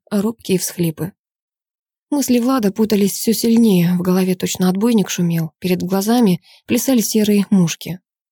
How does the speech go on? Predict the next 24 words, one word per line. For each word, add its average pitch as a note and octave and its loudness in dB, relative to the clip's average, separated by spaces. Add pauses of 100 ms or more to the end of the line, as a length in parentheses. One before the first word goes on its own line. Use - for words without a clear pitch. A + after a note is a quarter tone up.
(580)
Чёрт, A3+ 0
да A3 2
он D#4+ 2
только D4+ 2
что C#4+ -4
забил C4 4
на G3 4
свои A#3 2
инстинкты A#3+ 2
и F#3 2
впервые C4 0
занимался G#3+ 2
с F#3+ 2
девушкой G3+ 0
не F#3 2
сексом, B3 -2
а - 0
любовью. G#3 2 (540)
Невозможность G3 2
быть F#3+ 0
жадным F#3+ 0
и - -6
грубым G3 0 (300)
почти A3+ 0